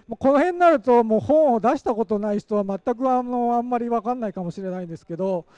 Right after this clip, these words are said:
えー、通常の出版プロセスっていうのはですね、えーっと、まあ、原稿を書いてですね、まあ、編集者、出版社の編集の人に渡して、で、その先に組版業者っていうのがあって、そこで、まあ、組版っていう、まあ、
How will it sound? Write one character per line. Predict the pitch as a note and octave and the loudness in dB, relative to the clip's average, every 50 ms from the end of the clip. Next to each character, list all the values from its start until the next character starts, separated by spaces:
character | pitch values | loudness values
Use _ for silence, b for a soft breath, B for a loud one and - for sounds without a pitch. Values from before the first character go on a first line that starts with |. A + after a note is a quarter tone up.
| b b b b b b b - | b b b b b b b -12
え | F#3 E3+ F3 F3 E3+ - | -10 -8 -8 -8 -8 -10
ー、 | |
通 | _ - C4+ C#4+ D#4 C#4+ | _ -6 -2 -2 0 2
常 | D4+ D4+ D4+ D4+ D4+ D4+ D4+ | 2 4 4 4 4 4 2
の | D4+ - | 0 -4
出 | - - - | -6 -8 -6
版 | - C#4 C#4 | -6 -6 -4
プ | A3 D4+ | -4 -6
ロ | C#4+ E4 | -6 -6
セ | - D4+ G#3+ | -4 -4 -6
ス | - | -6
っ | _ | _
て | _ - | _ -6
い | F#3+ F#3+ | -6 -6
う | |
の | F#3 F3+ | -4 -6
は | F3 D#3+ | -6 -8
で | D#3+ | -10
す | D3+ - | -12 -12
ね、 | F#3+ F3+ F#3 F#3 | -10 -6 -6 -4
え | F3+ F3 E3 D#3 E3 E3+ F3 F3 E3 E3 E3 E3 | -4 -6 -8 -10 -10 -8 -8 -8 -8 -8 -8 -10
ー | - | -12
っ | _ _ | _ _
と、 | - F#3 | -10 -8
ま | F#3 G#3+ A3 | -4 -4 -4
あ、 | F#3 | -4
原 | F#3+ B3 C4+ D4 D4+ A#3+ | -4 -6 -6 -6 -10 -8
稿 | - D4+ D4 D4 D4 | -4 0 0 0 0
を | C#4 - | 0 -2
書 | C4 C4+ B3+ | -2 -2 -2
い | A3 | -2
て | - F3+ | -6 -10
で | E3+ D#3+ | -12 -12
す | - - | -14 -12
ね、 | E3+ F3+ F#3 F3+ F3+ E3+ - b b b b | -8 -6 -6 -6 -6 -8 -12 b b b b
ま | - A3+ | -6 -4
あ、 | |
編 | F#3 A3+ A#3+ A#3+ B3+ | -2 -2 -2 -2 -4
集 | - - C4+ C4 B3 | -4 -4 -2 -2 -2
者、 | - A3+ G3 F3+ E3+ E3 D#3 D3 | 0 -2 -4 -2 -4 -6 -8 -10
出 | D3 D3+ _ - | -14 -16 _ -6
版 | A#3 A3+ G3+ | -4 -4 -4
社 | - F3+ | -6 -8
の | D#3 C3+ | -10 -10
編 | D#3 F#3 F#3 F#3+ | -10 -10 -10 -10
集 | - - G#3 G3 G3+ | -10 -8 -6 -6 -6
の | G3 F#3+ | -6 -6
人 | F3 - - A3 | -10 -8 -10 -10
に | G3 F3 | -10 -10
渡 | D3 D3 - - E3 D#3 | -14 -16 -14 -14 -14 -14
し | - _ | -14 _
て、 | - G#3 G3+ G3 b b b b b b b b | -6 -4 -4 -6 b b b b b b b b
で、 | - B3 A#3+ | -4 -4 -4
そ | - - B3 | -2 -4 -4
の | C4 B3+ | -6 -4
先 | - D4 C4+ A#3+ | -2 -4 -4 -4
に | C#4+ C#4 C4+ | -6 -10 -10
組 | - - A3+ A#3+ B3+ C#4 | -8 -8 -6 -4 -4 -4
版 | C4 C#4+ C#4+ D4 D4+ D#4 D4+ D4+ D4+ D4+ A#3+ | -2 -2 -2 -4 -6 -6 -10 -10 -10 -8 -4
業 | D4 D4 C#4+ B3+ | -2 -2 -2 -2
者 | - G#3+ | -2 -4
っ | G3 | -4
て | - _ - F#3+ | -6 _ -12 -8
い | F3 E3+ E3+ E3 | -8 -8 -6 -8
う | E3 | -8
の | F3 E3+ | -10 -10
が | D#3 E3 D#3+ | -10 -10 -10
あ | D#3+ | -12
っ | D#3 | -12
て、 | _ _ - F#3+ F#3+ F#3 F3+ E3+ D#3+ | _ _ -10 -8 -8 -6 -8 -8 -8
そ | - G#3 | -10 -8
こ | F#3+ A3+ | -6 -4
で、 | A#3 A#3+ | -4 -4
ま | B3 B3+ | -4 -6
あ、 | - | -10
組 | _ - A3 A#3+ B3+ B3+ | _ -8 -6 -4 -4 -4
版 | C4+ C4+ C4+ | -4 -4 -6
っ | A#3 | -8
て | - C#4 | -8 -6
い | B3+ | -6
う、 | B3 | -4
ま | B3 A#3+ G#3+ F#3 E3+ | -2 -2 -4 -4 -6
あ、 | D3+ | -10